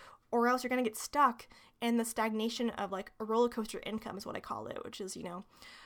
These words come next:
five month or five thousand dollars one month, two thousand dollars the next, a thousand here, two thousand here, or even, like, steady two thousand and you haven't been able to, like, raise above it. That's what's happening right now,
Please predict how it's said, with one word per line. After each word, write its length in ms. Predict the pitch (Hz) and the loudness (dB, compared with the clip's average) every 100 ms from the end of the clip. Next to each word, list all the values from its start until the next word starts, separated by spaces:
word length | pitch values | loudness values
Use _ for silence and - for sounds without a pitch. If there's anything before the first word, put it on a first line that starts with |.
| - - _ - | -20 -20 _ 4
five 300 | 262 269 262 | 6 6 4
month 260 | 262 254 - | 0 -2 0
or 200 | 226 196 | 0 0
five 320 | - 254 247 | 2 4 4
thousand 260 | 247 247 247 | 2 2 4
dollars 340 | 240 240 240 | 6 6 4
one 220 | 233 233 | 2 2
month, 340 | 226 202 180 175 - | 2 0 -2 -8 -8
two 180 | - 254 | -4 2
thousand 300 | 233 240 233 | 4 4 4
dollars 300 | 226 226 226 | 4 4 2
the 40 | |
next, 520 | 226 220 202 - - - | 0 0 -2 -4 -12 -12
a 60 | 233 | -4
thousand 380 | 247 240 233 | 2 2 2
here, 420 | 220 233 226 196 202 | -2 0 0 -2 -4
two 140 | 247 | -2
thousand 320 | 233 220 226 | 0 0 -2
here, 260 | 214 226 208 | -2 0 0
or 80 | 214 | 0
even, 220 | 262 320 | 0 0
like, 160 | 302 | -2
steady 340 | - - 226 220 | -4 -4 -4 -4
two 160 | 233 | -4
thousand 540 | 220 190 208 254 269 269 - - | -2 0 -2 -4 -6 -8 -14 -14
and 100 | - | -4
you 80 | 220 | 2
haven't 160 | 220 214 | 2 2
been 120 | 226 | 0
able 160 | 214 208 | 0 0
to, 40 | |
like, 200 | 190 - - | -2 -6 -6
raise 260 | 202 208 | 0 0
above 260 | 214 190 185 | 0 0 0
it. 240 | 269 311 - - - - - _ | 0 -2 -8 -20 -20 -20 -20 _
That's 200 | 240 254 | 2 2
what's 120 | 277 - | -2 2
happening 360 | 262 269 220 | 2 2 -4
right 160 | 214 - | -6 -4
now, 360 | - - 254 | -4 -4 -6